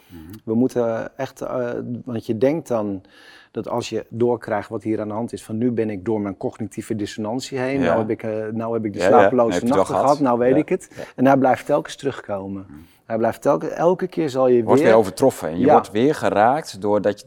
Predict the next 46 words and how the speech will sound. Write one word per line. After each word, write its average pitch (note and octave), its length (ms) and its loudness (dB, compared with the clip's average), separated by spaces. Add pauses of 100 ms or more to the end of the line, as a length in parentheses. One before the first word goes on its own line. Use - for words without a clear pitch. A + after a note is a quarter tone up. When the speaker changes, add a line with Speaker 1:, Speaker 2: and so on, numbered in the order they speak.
Speaker 1:
dat G2 180 -6
je F2+ 60 -12
denkt G#2+ 260 -2
van, - 220 -14
nee, E2 260 -8
ik, D#2+ 120 -14 (160)
ik F2+ 140 -18
had F2+ 140 -10
niet B2+ 200 -6
gedacht G2+ 300 -4
dat - 120 -14
dit A2+ 140 -10
voor F2+ 140 -10
mogelijk F2 380 -4
zou - 160 -20
zijn. B2+ 220 -18
Speaker 2:
Nee. A2+ 140 -6
Ik - 380 -8
word E3 140 4
benaderd C#3+ 420 4
door A#2+ 200 2
een, A2+ 180 -2
eh, A2 240 -8
een, A2+ 160 -6
eh, G#2+ 260 -10
een A#2+ 100 -6
dochter C3 300 -6
van A2 180 -12
een G2+ 80 -10
mevrouw, G#2+ 420 -4
die G#2 140 -10
heeft G#2+ 220 -10
een, G2+ 180 -14
eh, F#2+ 160 -14 (100)
een A2 100 -20
vaccinatie A2+ 680 -12
genomen F2+ 560 -18 (100)
en, G#2 380 -10
eh, A2 100 -20 (240)
eh, G2+ 180 -14 (140)
die A2+ 140 -8
stuurt - 260 -8
filmpjes A#2+ 500 -10
op. G#2 180 -18 (840)
En, G#2 420 -6
eh, F#2+ 80 -12